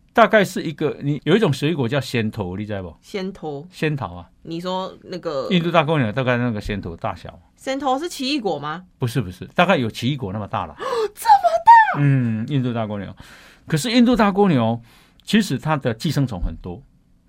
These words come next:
Speaker 1: 所以怎么把它处理，而且它也就行为啦。
Speaker 2: 行是什么意思？
Speaker 1: 就是它有一种黏-，
Speaker 2: 黏液。
Speaker 1: 黏液啊，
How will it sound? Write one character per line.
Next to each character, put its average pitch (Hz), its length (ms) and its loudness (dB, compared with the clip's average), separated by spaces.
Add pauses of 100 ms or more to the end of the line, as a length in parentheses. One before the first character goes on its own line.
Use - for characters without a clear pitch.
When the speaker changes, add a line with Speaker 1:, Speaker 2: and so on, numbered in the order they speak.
(280)
Speaker 1:
所 202 180 0
以 151 180 0 (260)
怎 135 160 0
么 135 120 2
把 127 200 0
它 170 80 2
处 180 260 2
理， 120 120 0
而 139 120 -4
且 135 100 -2
它 139 180 -6
也 127 180 -8
就 196 120 -4
行 92 440 -8
为 90 160 -10
啦。 85 120 -14 (280)
Speaker 2:
行 180 520 -12
是 208 80 -6
什 190 140 -8
么 139 100 -10
意 147 60 -10
思？ - 180 -20 (300)
Speaker 1:
就 147 140 -2
是 139 320 0
它 147 160 -4
有 113 180 -2
一 123 60 -4
种 95 400 -10 (100)
黏-， 104 240 -2
Speaker 2:
黏 202 180 0
液。 233 300 -4
Speaker 1:
黏 113 240 -2
液 113 240 -2
啊， 95 240 -10